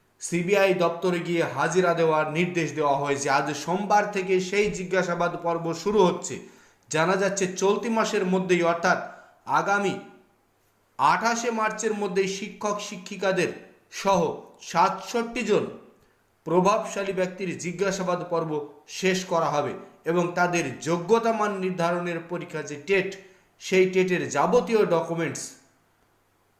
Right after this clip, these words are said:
দেখা হবে। সূত্রের দাবি, এই তালিকাভুক্ত শিক্ষক শিক্ষিকাদের সন্দেহ করছে সিবিআই, সেই সঙ্গে বাকি সাতষট্টি জন, আরও বাকি সাতষট্টি জন যে প্রভাবশালী রয়েছে, তারাও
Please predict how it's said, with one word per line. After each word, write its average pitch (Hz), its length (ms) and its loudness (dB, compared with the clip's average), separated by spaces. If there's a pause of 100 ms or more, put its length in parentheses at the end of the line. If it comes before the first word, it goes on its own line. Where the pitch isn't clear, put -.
দেখা 143 420 -2
হবে। 127 180 -4
সূত্রের 190 480 -2
দাবি, 185 240 2 (140)
এই 220 160 4
তালিকাভুক্ত 214 500 0 (120)
শিক্ষক 196 380 -6
শিক্ষিকাদের 185 560 0 (680)
সন্দেহ 208 540 0 (140)
করছে 190 360 0
সিবিআই, 180 500 0 (280)
সেই 180 160 2
সঙ্গে 185 300 0 (120)
বাকি 170 260 -2 (100)
সাতষট্টি 202 580 -6
জন, 165 140 2 (1120)
আরও 190 280 4
বাকি 202 340 -4
সাতষট্টি 190 440 -6
জন 190 120 -2
যে 180 160 -4
প্রভাবশালী 175 500 -2
রয়েছে, 165 300 -2 (960)
তারাও 156 380 4